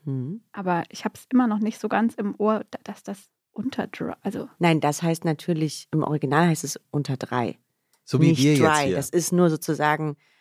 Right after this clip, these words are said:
Speaker 1: das ist ja ein kleiner Wortwitz, weil wir recht gut an der Flasche sind während des Podcasts und natürlich
Speaker 2: Ah, ja.
Speaker 1: nicht trocken, niemals trocken sind. Deswegen,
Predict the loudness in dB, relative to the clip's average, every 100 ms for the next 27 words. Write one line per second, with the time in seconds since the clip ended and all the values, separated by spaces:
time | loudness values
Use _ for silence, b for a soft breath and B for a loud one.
0 | _ -4 -4 -2 -2 -2 -2 -2 -2 0
1 | 0 -2 -8 -8 -6 -6 -4 -4 -4 -6
2 | b b b b b _ -12 -6 -6 -8
3 | -10 -6 -4 -6 -10 -2 2 2 -2 0
4 | 0 0 -4 -4 -4 -6 -10 -6 2 2
5 | 2 -4 -10 -4 -4 -4 -6 -6 -6 -8
6 | -4 -4 -2 -2 -2 -4 -8 _ _ _
7 | _ -8 -4 4 4 4 -2 -6 -8 -2
8 | -2 0 -2 -4 _ _ 0 2 0 -2
9 | -6 -16 _ -6 -4 -4 -8 -14 _ -8
10 | -8 -8 -12 _ -2 0 2 2 2 -2
11 | -6